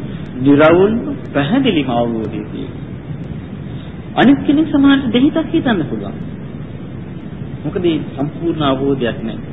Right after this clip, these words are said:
නමුත් අපිට යම්කිසි විදියකින් අපි දන්න මට්ටමේ ඉඳලා අපිට යම්කිසි අවබෝධයක් ඇති කරගන්න පුළුවන් උන්වහන්සේගේ සම්බුද්ධත්වය ගැන.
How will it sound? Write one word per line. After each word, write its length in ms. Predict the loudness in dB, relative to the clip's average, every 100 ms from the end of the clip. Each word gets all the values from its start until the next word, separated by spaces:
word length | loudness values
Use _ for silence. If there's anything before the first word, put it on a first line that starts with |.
| -12 -12 -12 -12 -10
නමුත් 300 | 2 4 4 4
අපිට 320 | -2 -2 0
යම්කිසි 400 | 0 2 -2 -4
විදියකින් 420 | -4 -2 -2 -2
අපි 160 | -4 -2
දන්න 300 | 2 2 2
මට්ටමේ 480 | 2 -2 -4 -4 -2
ඉඳලා 340 | 0 -2 -2 -4
අපිට 220 | -6 -8
යම්කිසි 300 | -6 -6 -2
අවබෝධයක් 580 | 0 0 0 -2 -4 -6
ඇති 200 | -8 -6
කරගන්න 340 | -6 -4 -4
පුළුවන් 340 | -6 -6 -4 -4
උන්වහන්සේගේ 460 | -4 -4 -6 -8
සම්බුද්ධත්වය 720 | -6 -4 -4 -6 -8 -8 -8 -6
ගැන. 200 | -6 -6